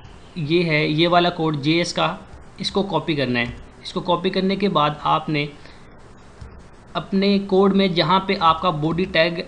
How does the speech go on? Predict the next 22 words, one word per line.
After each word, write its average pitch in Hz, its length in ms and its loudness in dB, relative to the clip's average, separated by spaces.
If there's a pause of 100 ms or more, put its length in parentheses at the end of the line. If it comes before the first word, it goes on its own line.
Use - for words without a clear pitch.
(240)
end 185 180 0
होता 170 220 0
है, 180 120 0
बिल्कुल 190 360 -2
उसके 196 280 -4
ठीक 202 380 -4
ऊपर 190 300 -6
इस 196 100 -6
code 180 200 -2
को 180 80 -2
आपने 170 300 0 (120)
paste 147 260 -2
कर 135 80 -4
देना 120 280 -4
है। 120 140 -10 (260)
कर 170 100 -2
दिया। 170 300 -2 (460)
इसके 202 220 -2
बाद 185 340 4
इस - 120 -10
page 185 280 0
को 190 180 0